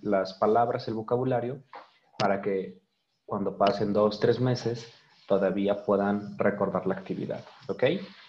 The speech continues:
Y dice, después, con este vocabulario que ya conocen, lettuce, apple, que per-,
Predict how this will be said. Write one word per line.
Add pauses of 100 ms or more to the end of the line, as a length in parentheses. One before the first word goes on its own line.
(920)
Y
dice,
después, (500)
con
este
vocabulario
que
ya
conocen, (540)
lettuce,
apple, (280)
que
per-,